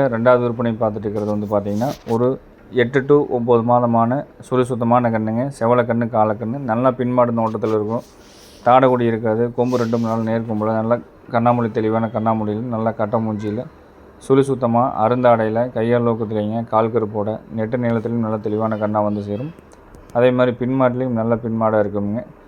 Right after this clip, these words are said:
தோல் நைஸ் இருக்குது, குறைப்புள்ளது கிடையாதுங்க, கழிப்புச்சுழி கிடையாது. வால் இருக்கும் தெளிவா இருக்கும், பற்கள் எட்டு பற்கள் தெளிவா இருக்கும், விதர்கள் இரண்டு விதர்கள் தெளிவா இருக்குங்க.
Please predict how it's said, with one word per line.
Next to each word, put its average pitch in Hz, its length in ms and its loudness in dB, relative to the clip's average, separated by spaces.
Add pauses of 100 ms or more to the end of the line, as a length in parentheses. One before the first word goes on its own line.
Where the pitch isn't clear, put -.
(560)
தோல் 135 240 6
நைஸ் 127 220 0
இருக்குது, 120 440 -4
குறைப்புள்ளது 127 440 2
கிடையாதுங்க, 110 540 0
கழிப்புச்சுழி 110 440 -2
கிடையாது. 104 400 2 (720)
வால் 120 260 4
இருக்கும் 117 300 -4
தெளிவா 107 280 0
இருக்கும், 120 360 -4
பற்கள் 120 280 -2
எட்டு 107 160 -4
பற்கள் 107 280 -4
தெளிவா 104 300 0
இருக்கும், 120 300 -6 (760)
விதர்கள் 123 340 2
இரண்டு 113 220 -2
விதர்கள் 110 320 2
தெளிவா 104 260 0
இருக்குங்க. 104 500 -4